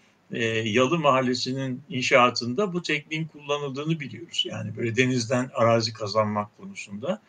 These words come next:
E, <clears throat> bu yani binaların oradaki bir tane de onun tam karşısında bu sefer, e,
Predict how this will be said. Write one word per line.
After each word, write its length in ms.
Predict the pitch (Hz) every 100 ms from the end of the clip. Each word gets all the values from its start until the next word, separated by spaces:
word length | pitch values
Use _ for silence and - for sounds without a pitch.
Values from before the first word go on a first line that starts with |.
| _ _ _ _ _ 110
E, 300 | 113 110 110 -
<clears throat> 1120 | 202 - - - _ _ _ _ _ _ _ -
bu 300 | 117 131 - _ _ _
yani 320 | 117 120 120 - _ _ _ _
binaların 800 | 104 123 135 147 147 151 226 190 - _ -
oradaki 540 | 123 143 156 160 -
bir 200 | 208 170
tane 340 | 196 208 160 139
de 180 | 190 196
onun 240 | 143 160 165
tam 260 | 202 202
karşısında 460 | 170 123 117 - 185
bu 60 |
sefer, 400 | 165 - 190 233 - _ _ _ _ -
e, 600 | 117 113 117 110 113 113